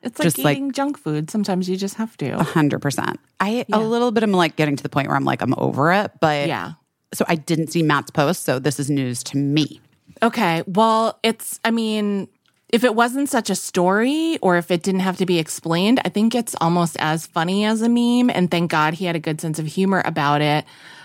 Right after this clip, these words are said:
Speaker 1: But a long time ago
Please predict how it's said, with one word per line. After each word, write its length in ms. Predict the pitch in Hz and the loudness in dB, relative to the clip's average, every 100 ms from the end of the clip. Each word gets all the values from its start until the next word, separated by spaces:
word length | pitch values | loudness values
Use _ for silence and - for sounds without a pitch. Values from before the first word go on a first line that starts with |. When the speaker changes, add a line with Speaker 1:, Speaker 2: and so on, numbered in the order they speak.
| - _ - | -20 _ 2
Speaker 1:
But 440 | 214 196 185 - _ _ _ - - - | 4 4 0 -4 _ _ _ -20 -6 -2
a 60 | |
long 420 | 208 190 175 214 254 | 0 2 2 0 -2
time 320 | - 180 175 | -2 0 0
ago 640 | 170 151 139 139 139 175 | 2 2 4 4 2 -2